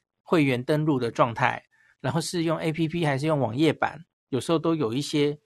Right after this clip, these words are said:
关联等等的吼。像是就有一个读者说，“我现在查价还是一七八四九哦，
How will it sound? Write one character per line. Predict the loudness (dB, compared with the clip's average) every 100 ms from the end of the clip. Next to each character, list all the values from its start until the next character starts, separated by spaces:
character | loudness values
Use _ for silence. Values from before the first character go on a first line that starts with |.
| _ _ _ _
关 | 4 4
联 | 0 -4 -4
等 | -8 -8
等 | -6 -8
的 | -8
吼。 | -8 -8 _ _ _ _ _ _ _ _ _
像 | -4 -2
是 | 0 0 0 -6 _ _
就 | 2
有 | 2 2
一 | -2
个 | -2 -2
读 | -2 -6
者 | -2 -4
说 | -2 0 0 0
，“我 | 0 0
现 | 0 -2
在 | 2 0
查 | 2 0
价 | 2 2 4
还 | 2
是 | 0 -4 -4
一 | -4
七 | -6 -6 -2
八 | 0 0
四 | 0 -6
九 | -2 -2 2
哦， | 4 2 0